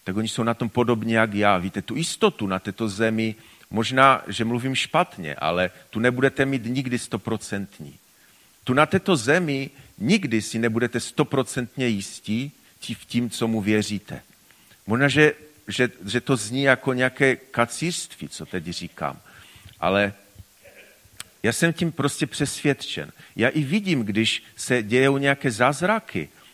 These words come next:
a lidi mluví ty zázraky a mluví svědectví, tak vždycky se u každého toho zázraku, u každého svědectví se najde, eh, pochybovačný protipol, který má reálný základ,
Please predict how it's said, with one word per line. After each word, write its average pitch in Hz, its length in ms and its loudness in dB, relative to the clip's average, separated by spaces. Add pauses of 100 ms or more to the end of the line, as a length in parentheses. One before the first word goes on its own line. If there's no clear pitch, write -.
a - 80 0
lidi 120 320 2
mluví 135 580 2 (160)
ty 113 120 -2
zázraky 123 680 2
a 123 60 6
mluví 123 320 0
svědectví, 139 840 -4 (360)
tak 98 220 2
vždycky 123 720 0
se 120 320 2 (340)
u 123 60 -4
každého 160 580 2
toho 127 260 -2
zázraku, 135 540 0
u 117 40 -2
každého 147 420 0
svědectví 127 800 -4 (260)
se - 200 -2
najde, 131 600 4 (400)
eh, 90 240 0
pochybovačný 151 800 0
protipol, 143 640 0
který 139 280 0
má 135 180 4
reálný 151 380 2
základ, 123 680 0